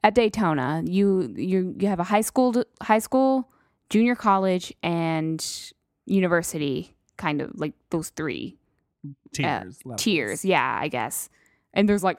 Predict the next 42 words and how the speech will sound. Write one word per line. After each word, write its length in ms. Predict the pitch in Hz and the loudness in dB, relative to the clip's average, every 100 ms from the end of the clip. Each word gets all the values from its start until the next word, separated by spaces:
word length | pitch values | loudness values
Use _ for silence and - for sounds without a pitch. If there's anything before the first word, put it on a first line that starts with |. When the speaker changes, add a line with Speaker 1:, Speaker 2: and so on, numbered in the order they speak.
| - | -2
Speaker 1:
a 120 | 190 | -2
bunch 260 | 160 190 160 | 0 -2 -2
of 80 | |
other 140 | 151 156 | -2 -2
shit. 160 | - | -4
There's, 100 | 160 165 | -6 -6
like, 80 | 147 | -6
a 40 | |
mascot 520 | 139 135 139 143 135 | -4 -4 -4 -2 -2
thing 180 | - 120 | -4 -6
too. 360 | - - 55 - _ _ _ _ _ _ - | -6 -6 -6 -8 _ _ _ _ _ _ -2
Um, 480 | 170 127 127 - - _ | 0 0 -4 -8 -10 _
Speaker 2:
<laughs> 200 | _ 226 | _ -10
She 180 | 147 - | -6 -4
says 320 | 156 - 127 131 | -4 -4 -4 -4
it 140 | 135 | -4
with, 160 | 135 127 | -6 -6
like, 280 | 123 127 151 | -8 -8 -8
Speaker 1:
<laughs> 40 | |
Speaker 2:
disgust 840 | 131 117 - - 254 - 262 262 | -6 -6 -8 -8 -2 0 0 0
on 160 | 156 151 | 0 2
her 120 | 156 | 2
face. 220 | 160 156 392 | 0 0 2
Speaker 1:
No, 220 | 508 571 | 2 2
Speaker 2:
There's 160 | 605 175 | 2 4
a 120 | 170 | 2
mascot 420 | 139 131 123 131 240 | 0 -4 -4 0 2
Speaker 1:
we 120 | 330 | 4
stan 260 | - 349 349 | 4 2 4
Speaker 2:
thing, 60 | |
Speaker 1:
mascots. 640 | 330 311 247 156 139 147 165 - | 2 2 2 0 -2 -6 -10 -6
Speaker 2:
too. 580 | 311 - 165 - - 320 - - 269 180 | -2 0 2 4 4 2 -2 -6 -2 4
Speaker 1:
<laughs> 40 | |
Speaker 2:
But 120 | 202 | 6
her 140 | 196 180 | 6 4
face 200 | 175 160 | 2 4
Speaker 1:
But 180 | 254 233 | 4 4
Speaker 2:
didn't 260 | 175 139 | 0 -2
in 120 | 143 135 | -2 2
that 180 | 226 254 | 2 4
moment. 40 | |
Speaker 1:
apparently, 1300 | 277 294 311 339 285 220 240 233 208 196 190 185 185 | 2 4 4 4 2 0 0 2 2 0 0 0 -2